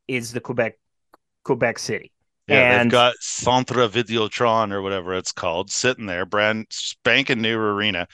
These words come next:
Speaker 2: It's not so brand spanking new anymore. They built it in, what, seventeen or
Speaker 1: Yes.
Speaker 2: fifteen or some, some, something like that. And, uh, you know, it's, uh, it's a nice new arena. Uh,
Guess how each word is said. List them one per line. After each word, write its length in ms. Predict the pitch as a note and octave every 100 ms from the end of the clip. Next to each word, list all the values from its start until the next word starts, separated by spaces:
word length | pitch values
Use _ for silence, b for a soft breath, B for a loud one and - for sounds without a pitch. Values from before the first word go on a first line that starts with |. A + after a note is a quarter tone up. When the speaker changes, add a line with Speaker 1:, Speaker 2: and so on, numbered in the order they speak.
| b -
Speaker 2:
It's 160 | D#3
not 160 | F3+ B2+
so 160 | C3 G2+
brand 300 | A#2 A2 G2+
spanking 300 | A2+ G2+ F#2+
new 80 |
anymore. 340 | F#2+ F#2 G2+ F2+
They 80 | F2+
built 240 | G2 F#2+
it 100 | F2+
in, 80 | G2
what, 240 | F#2 C#2
seventeen 600 | - F#2 F2+ F#2 G2+ G#2+
or 240 | F#2 D2+ - _ _ _ _ C#3
Speaker 1:
Yes. 240 | C3 -
Speaker 2:
fifteen 480 | G2+ - G#2+ G#2 E2+
or 140 | D2 -
some, 240 | G2 F#2
some, 300 | - A2 G#2
something 340 | - B2 G#2+
like 240 | G#2 F#2 E2+
that. 360 | F#2 F#2+ G#2+ -
And, 360 | A2+ G2 F#2 F#2
uh, 300 | G2 F#2+ F2+ _ _ _ _ _ _ _ _ _ _ _
you 80 | G2+
know, 240 | F2+ F#2 G2+
it's, 300 | F#2 - -
uh, 320 | G#2 F#2 F#2
it's 160 | D#2+ -
a 60 | F#2
nice 340 | G2 G#2 -
new 200 | G#2 G#2
arena. 560 | F#2+ F#2 A2 C3 D#3 - _ -
Uh, 680 | F2 F#2 F2+ F2 E2+ F2